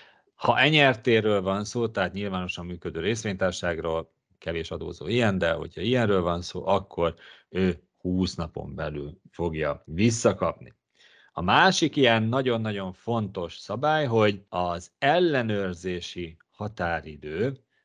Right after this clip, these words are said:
a megbízható adózóknál száznyolcvan nap, tehát száznyolcvan napnál tovább nem vizsgálódhat az adóhatóság. Abban az esetben, ugye, valaki nem megbízható adózó, akkor ugye háromszázhatvanöt napig, tehát egy évig el lehet húzni egy adóellenőrzést,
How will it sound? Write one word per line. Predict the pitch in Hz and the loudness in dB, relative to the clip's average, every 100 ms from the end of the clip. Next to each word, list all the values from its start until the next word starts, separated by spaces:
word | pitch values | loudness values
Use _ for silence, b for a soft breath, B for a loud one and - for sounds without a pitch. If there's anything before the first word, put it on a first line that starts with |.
| _ | _
a | 85 80 78 78 76 | -8 -6 -4 -6 -4
megbízható | 104 127 104 92 82 73 - | -2 -2 -2 -6 -8 -10 -8
adózóknál | 78 101 135 117 110 101 95 90 85 82 78 _ _ | -6 0 2 2 2 0 0 -2 -2 -2 -6 _ _
száznyolcvan | _ - - 90 90 85 - - 82 82 82 - - 71 | _ -10 -2 0 2 0 -4 -12 -8 -6 -8 -10 -16 -14
nap, | 76 78 76 | -10 -10 -10
tehát | - - | -14 -14
száznyolcvan | - 123 139 120 92 87 - 78 | 0 4 4 4 -2 -4 -10 -12
napnál | 87 95 - 78 80 | -6 -6 -8 -14 -14
tovább | - 92 95 90 | -6 -2 -2 -2
nem | 87 98 95 | -4 -4 -4
vizsgálódhat | 85 82 82 80 78 - - | -6 -6 -6 -6 -8 -16 -16
az | - | -8
adóhatóság. | 95 143 143 156 - 139 123 - - | -2 0 2 0 2 0 0 -8 2
Abban | 143 147 131 | 4 6 6
az | 120 113 | 6 4
esetben, | 110 113 110 | 0 -2 -4
ugye, | 104 104 | -2 0
valaki | 104 98 98 | 0 -2 -2
nem | 113 120 | -2 0
megbízható | 110 98 98 95 95 92 90 | 0 0 -6 -6 -8 -4 -4
adózó, | 98 107 107 101 104 | -2 0 -2 -2 -4
akkor | 98 98 | -4 -4
ugye | 92 | -4
háromszázhatvanöt | 87 101 92 - 87 90 - 87 78 | 0 0 0 -6 -10 -10 -10 -10 -10
napig, | 90 85 | -8 -8
tehát | - - | -10 -8
egy | 90 92 82 | -4 -4 -4
évig | 82 80 80 | -10 -8 -8
el | 85 82 | -6 -4
lehet | 82 80 | -4 -6
húzni | - 90 80 80 | -8 -8 -8 -10
egy | 78 | -8
adóellenőrzést, | 78 90 113 120 131 139 135 139 123 | -6 0 2 2 2 2 2 4 2